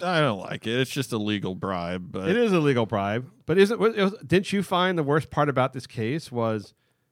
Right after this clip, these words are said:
Speaker 2: how much money they were, <laughs> how much money they were paying to get their kid? Like, the Lori Laughlin's paid two hundred fifty grand a pop to get her kids into U S C.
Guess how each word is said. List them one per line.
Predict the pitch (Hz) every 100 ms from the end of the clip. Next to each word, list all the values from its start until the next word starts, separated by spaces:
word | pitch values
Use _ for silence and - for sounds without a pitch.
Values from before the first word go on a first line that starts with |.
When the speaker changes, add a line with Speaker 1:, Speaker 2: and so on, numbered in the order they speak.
| _ -
Speaker 2:
how | 117
much | 180 85
money | 80 113 170
they | 165
were, | 170 135
<laughs> | -
how | 156
much | 226 196 160
money | 160 180
they | 202 139
were | 185
paying | 135 - 143 185 196 - - _ -
to | 143
get | 151
their | 160 139
kid? | 156 156
Like, | 147 131
the | 131 123
Lori | 120 143 139
Laughlin's | 117 127 151 131
paid | 127 131
two | - 175
hundred | 196 147
fifty | 165 135
grand | 110 120 139 120
a |
pop | - - 104 139 -
to | -
get | 127 120
her | 120
kids | - 117 131
into | 131 113 113
U | 117
S | 120
C. | - 113 147 190